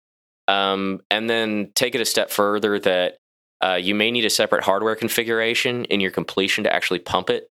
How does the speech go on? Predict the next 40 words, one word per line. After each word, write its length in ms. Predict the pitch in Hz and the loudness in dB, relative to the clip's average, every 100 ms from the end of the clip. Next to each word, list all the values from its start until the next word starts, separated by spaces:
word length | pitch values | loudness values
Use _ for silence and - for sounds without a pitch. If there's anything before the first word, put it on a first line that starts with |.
| - | -6
and 100 | 90 | 0
put 140 | 104 | 0
it 80 | 92 | 0
in 80 | 87 | 0
place. 480 | - 92 117 - - _ _ _ _ - | 2 2 2 -2 -4 _ _ _ _ -2
Um, 480 | 98 98 95 95 92 - - | 0 2 0 -2 -4 -2 -2
and 180 | 95 | 0
so 140 | - 104 | 2 2
even 180 | 107 110 | 2 0
if 80 | |
it's 100 | 107 | 0
av-, 120 | 95 87 | 0 0
it 240 | - 92 | 0 2
has 140 | 110 | 0
to 60 | 101 | 0
be 120 | 90 | 0
available, 640 | 80 87 92 107 117 123 - _ _ - | 0 0 0 2 0 0 -6 _ _ -2
um, 540 | 90 90 87 87 87 | 0 2 2 0 -2
like 180 | 69 90 | -2 0
what's 100 | 90 | 0
called 220 | - 92 | 2 2
an 80 | 87 | 2
anti-swab 540 | 87 95 90 95 87 | 2 2 2 2 2
service 360 | - 98 104 - | 2 2 2 0
tool. 560 | - 104 101 101 95 - _ _ _ | 2 2 2 0 -2 -8 _ _ _
Uh, 420 | 90 92 92 90 87 | 2 4 4 2 2
there, 240 | 110 117 | 2 0
you 160 | 123 123 | 2 2
know, 120 | 123 | 4
there's, 300 | 123 120 - | 2 2 0
there's 240 | 120 151 - | 2 2 2
some 160 | 165 | 2
ways 220 | 123 127 | 2 2
to 80 | 117 | 0
poor 260 | - 110 113 | 0 0 2
boy 200 | 127 127 | 2 2
that, 360 | 127 127 - - | 2 0 0 0
but, 320 | 101 98 - - | 2 2 -2 0
um, 560 | 92 95 90 85 76 - _ - - _ _ _ - | 2 2 0 -2 -6 -12 _ -20 -20 _ _ _ -2
it's, 560 | 117 120 - - - | 0 2 0 0 -2